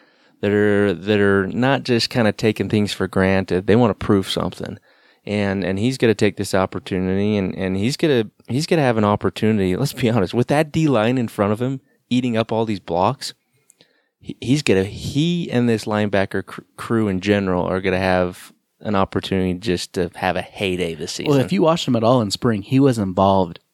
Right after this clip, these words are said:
Speaker 2: in almost every single tackle. He's all over the field. And to that, to your point, the defensive line, 'cause they're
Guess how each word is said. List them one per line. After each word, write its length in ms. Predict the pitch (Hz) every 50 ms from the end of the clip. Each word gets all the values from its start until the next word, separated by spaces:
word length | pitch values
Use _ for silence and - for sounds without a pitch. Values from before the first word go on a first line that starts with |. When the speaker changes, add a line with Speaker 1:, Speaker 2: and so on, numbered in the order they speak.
| _ _
Speaker 2:
in 140 | - 104 98
almost 300 | 98 95 101 92 - - _ -
every 240 | 107 98 95 98 92
single 640 | - - - 92 90 85 90 85 82 87 98 - _ _
tackle. 640 | - - - - - - - - - - - - _ _ _ _ _ _ _ _ _ _ _ _ _ _
He's 200 | - 147 143 - - -
all 260 | 117 117 120 120 120
over 200 | 113 110 107 98
the 80 | 90
field. 360 | - - 117 110 101 90 82 104
And 120 | 107 104
to 100 | - 120
that, 240 | 113 117 110 104 - - - - -
to 80 | - 110
your 200 | 107 110 110 113 107
point, 400 | - - 123 135 165 156 - 104
the 60 | 98
defensive 440 | 101 101 - 117 110 101 - 90 95
line, 240 | 104 127 165 147
'cause 140 | - - 117
they're 120 | 185 196